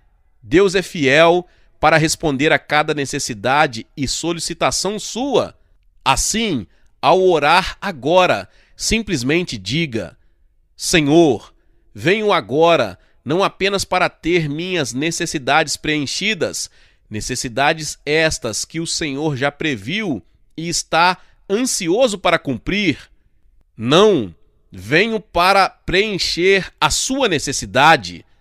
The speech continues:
Fomos construídos para a comunhão com Ele, mesmo em nossos momentos mais difíceis. Eu lhe pergunto: você ama estar com Ele?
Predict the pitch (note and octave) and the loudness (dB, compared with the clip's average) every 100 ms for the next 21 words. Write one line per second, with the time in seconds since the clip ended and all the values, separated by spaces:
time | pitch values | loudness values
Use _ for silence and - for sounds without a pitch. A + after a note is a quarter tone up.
0 | _ _ _ _ _ - F#3 F#3+ - F3+ | _ _ _ _ _ -2 0 0 -2 -4
1 | - E3+ D3+ F#3 G3+ D3+ - - - - | -4 -4 -2 -2 0 -2 -4 -12 -18 -2
2 | C#3+ E3 - F#3 F3+ E3 F#3 F#3+ F#3 F3+ | 2 2 0 -4 0 0 0 -2 0 2
3 | G#3 F#3+ A2+ F2+ _ _ _ C3 F3 A3 | 4 2 -2 -8 _ _ _ 0 4 4
4 | F#3+ G#3+ G#3 _ - E3+ E3+ F#3 - D#3 | 2 -4 -6 _ -4 -2 0 -2 -2 -6
5 | F#3 F3 F#3+ A3 F3+ E3+ F3+ D#3+ - A3+ | -6 -2 -2 -4 -4 -2 -2 -4 -4 -2
6 | C4 - F#2 - - _ _ _ _ _ | -2 -2 -6 -8 -12 _ _ _ _ _
7 | _ _ _ F#3+ B3+ B3 G#3+ F3+ A#2 G2+ | _ _ _ 6 6 4 -2 -2 -2 0
8 | F3 F#3+ - F#2+ - _ _ - D#3 - | 0 0 -4 -10 -10 _ _ -6 -2 -2
9 | A#3 G#3+ _ - A3+ D4 D4+ F#3+ C#3+ - | -2 -4 _ -6 -4 -2 -2 -2 -2 0
10 | D3+ D3+ - B2+ G#2+ B2 F#3+ D3+ F#2+ | 2 2 0 -4 -2 2 2 2 -4